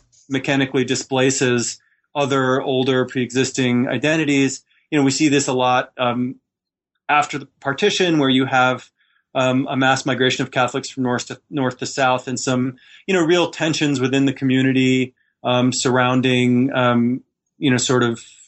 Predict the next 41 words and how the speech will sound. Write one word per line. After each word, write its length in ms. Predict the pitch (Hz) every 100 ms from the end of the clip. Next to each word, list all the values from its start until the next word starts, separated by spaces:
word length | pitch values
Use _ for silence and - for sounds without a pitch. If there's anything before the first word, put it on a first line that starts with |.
| 101
uh, 40 | 110
I 560 | 92 87 - 92 113 135
would 160 | 127
say 120 | 127
regional 680 | 117 120 123 113 120 117 113
religious 400 | 117 117 113 113
cultures, 640 | - 113 110 - - -
right? 240 | 143 139 143
But, 200 | 175 - - - -
but 160 | 170 180
in 120 | 185
a 60 | 185
very 200 | 240 214
important 480 | 180 190 180 160
sense, 380 | - 156 147 -
this 260 | 147 139 -
is 420 | 170 160 151 135
what 240 | 135 139
I 60 | 139
would 120 | 135
describe 440 | 127 - 135 135 131
as 100 | 120
the 80 |
kind 300 | 127 135 143
of 140 | 135 123
the 80 | 117
birth 420 | - 135 131 -
of 120 | 123
a, 40 |
of 480 | 127 123 123 143 120
a 140 | 127 127
national 460 | 123 123 - 127
religious 380 | 120 120 120 127
consciousness 640 | - 120 120 - 120 -
through 200 | - 127
these 180 | 127 110
kinds 180 | 127 117
of 80 | 110
changes 460 | 123 110 120 110
like 260 | 117 113 -
pilgrimage, 600 | 120 110 113 113 107 -